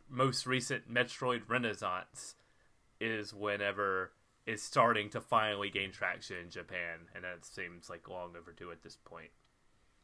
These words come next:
And because of that, the series remained dormant from nineteen ninety-four until March two thousand one, when a new Metroid game was announced at Nintendo's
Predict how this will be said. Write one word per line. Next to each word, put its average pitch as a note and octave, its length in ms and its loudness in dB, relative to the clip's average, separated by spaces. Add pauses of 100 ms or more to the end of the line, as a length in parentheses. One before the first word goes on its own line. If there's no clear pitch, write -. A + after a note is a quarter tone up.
(160)
And A2 140 -4
because D#3 280 2
of D3+ 60 -2
that, C#3+ 180 4
the C3 80 -6
series C#3+ 400 0
remained B2 320 0
dormant A#2 340 0
from A2 160 -10
nineteen A#2 300 -4
ninety-four A2+ 460 0
until G#2 200 -4
March G2+ 320 0
two G#2+ 140 -4
thousand G2 360 -2
one, F#2 260 -6
when F#2 120 -8
a F#2 60 -4
new C#3 180 0
Metroid D#3 480 0
game A#2+ 300 0
was A2+ 160 -2
announced A2+ 420 0
at A2+ 100 -8
Nintendo's A#2+ 640 -2